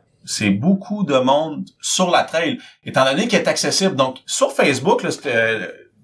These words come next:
dans, dans tous les groupes qui parlent des Adirondacks, cet article-là a été posé. Puis tout le monde s'entend, tout le monde est pas mal d'accord, sauf qu'il y a quand même deux écoles de pensée qui s'affrontent. Puis là, David, j'ai besoin de toi.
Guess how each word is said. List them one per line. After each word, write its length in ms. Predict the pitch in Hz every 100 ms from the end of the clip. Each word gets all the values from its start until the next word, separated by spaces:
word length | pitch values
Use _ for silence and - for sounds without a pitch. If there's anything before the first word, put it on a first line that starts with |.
| 113
dans, 160 | -
dans 200 | - 123
tous 180 | - 196
les 100 | 185
groupes 200 | 131 196
qui 100 | -
parlent 160 | 165 165
des 100 | 127
Adirondacks, 540 | 135 120 110 135 185
cet 80 | -
article-là 320 | - 131 180
a 40 | 180
été 120 | 139
posé. 500 | 131 113 104 160 226 - _ -
Puis 80 |
tout 80 | 170
le 40 | 170
monde 180 | 277
s'entend, 460 | 285 196 160 202 294 339 _ _
tout 80 | -
le 60 | 277
monde 80 | 415
est 40 |
pas 100 | 262
mal 160 | 196 190
d'accord, 360 | 143 214 208 190
sauf 160 | 190
qu'il 160 | - 156
y 20 |
a 40 |
quand 160 | 156 214
même 100 | 403 -
deux 280 | 190 247
écoles 280 | 156 180 180
de 60 | 143
pensée 420 | - 117 - 202
qui 80 | -
s'affrontent. 460 | - - 127 190 196
Puis 120 | 147
là, 60 |
David, 360 | - - - 175
j'ai 100 | 135
besoin 260 | 107 104 98
de 80 | 98
toi. 240 | 131